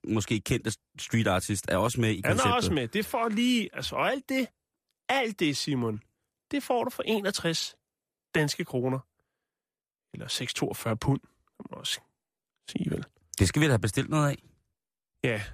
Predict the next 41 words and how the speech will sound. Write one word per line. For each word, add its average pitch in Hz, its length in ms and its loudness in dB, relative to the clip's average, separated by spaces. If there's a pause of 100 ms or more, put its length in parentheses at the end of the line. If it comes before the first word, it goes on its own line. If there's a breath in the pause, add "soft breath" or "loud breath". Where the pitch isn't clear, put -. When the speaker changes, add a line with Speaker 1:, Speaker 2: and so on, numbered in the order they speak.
(140)
Speaker 2:
altså, 143 160 -2
der 156 80 2
er 165 100 2
lidt 185 140 0
levering. 185 400 0
Det 175 80 -12
tager 175 200 0
lidt 147 160 -4
tid. 175 200 0
Det 165 120 -2
kan 151 80 -2
være, 147 120 2 (140)
øh, 143 280 0
tage 147 240 0
mellem 147 180 2
ti - 240 -4
og 139 60 -4
tyve, 143 480 0
øh, - 180 0
arbejdsdage. 117 680 -2 (320)
Øhm. 113 640 -2 (560)
Speaker 1:
Men 110 200 4
så - 120 2
har 135 60 6
han 139 140 2
gået 139 240 4
i 151 40 0
to - 320 0
år 139 300 -2
og, 117 160 0 (140)
og, 101 120 -2 (120)
og, 107 360 2
og, 98 260 0
og 101 80 2
lagt 101 200 0
det 127 60 2
her 120 40 0
på 117 80 -2
dåser, 107 340 0
mens 117 220 0
han, 113 240 2